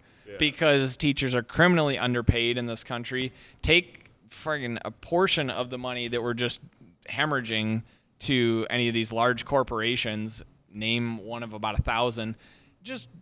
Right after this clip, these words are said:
Speaker 2: give a sliver of it to more of our education system and just see what happens. It'd be a crazy concept if we had more educated population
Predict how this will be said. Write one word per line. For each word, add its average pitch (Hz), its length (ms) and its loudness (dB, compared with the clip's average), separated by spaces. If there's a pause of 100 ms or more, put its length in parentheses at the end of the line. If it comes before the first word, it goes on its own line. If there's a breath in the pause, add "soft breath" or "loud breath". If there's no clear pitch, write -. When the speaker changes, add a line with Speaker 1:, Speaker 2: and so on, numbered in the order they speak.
(200)
Speaker 2:
give 190 140 -8
a 151 60 -4
sliver 170 540 2
of 113 120 0
it 110 240 -2
to 131 100 -4
more 139 300 2
of 127 80 0
our 113 160 2
education 123 580 -4
system 117 480 -4
and 135 140 -2
just 190 180 -2
see 254 140 -4
what 247 120 0
happens. 117 720 -2
It'd 123 100 -6
be 156 100 -2
a 160 40 -6
crazy 180 400 -2
concept 170 540 -4
if 107 140 -10
we 113 80 -4
had 110 140 -4
more 113 220 -6
educated 117 460 -8
population 117 720 -6